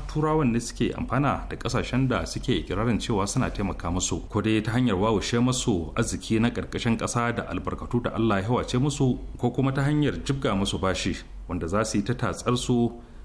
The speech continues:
a hankali a hankali, suna hana su ci gaba ta fuskar tattalin arziki da kuma haifar musu da matsaloli na cikin gida. Salon da kasashe irin su Rasha da China suke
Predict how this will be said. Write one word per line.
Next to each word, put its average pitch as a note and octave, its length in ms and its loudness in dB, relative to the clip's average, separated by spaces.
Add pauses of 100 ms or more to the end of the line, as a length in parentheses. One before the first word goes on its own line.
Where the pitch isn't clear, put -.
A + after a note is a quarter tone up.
(120)
a F2+ 60 0
hankali A2+ 480 2
a - 120 -4
hankali, B2 560 2 (200)
suna A#2 300 2
hana G#2 280 0
su A#2+ 280 2
ci C#3 180 0
gaba A2+ 220 0
ta B2+ 120 -2
fuskar - 340 -2
tattalin A#2 360 0
arziki B2 600 -2
da - 60 -6
kuma A2+ 240 0
haifar C3 280 0
musu C#3 240 0
da E2+ 120 0
matsaloli G#2+ 360 0
na A2 120 2
cikin A2 260 0
gida. G2+ 240 0 (280)
Salon E3 260 2
da G3+ 60 4
kasashe D#3 680 2
irin C#3+ 180 2
su C3+ 120 -2
Rasha C#3 300 0
da F#2 100 0
China B2+ 480 0
suke C#3+ 320 0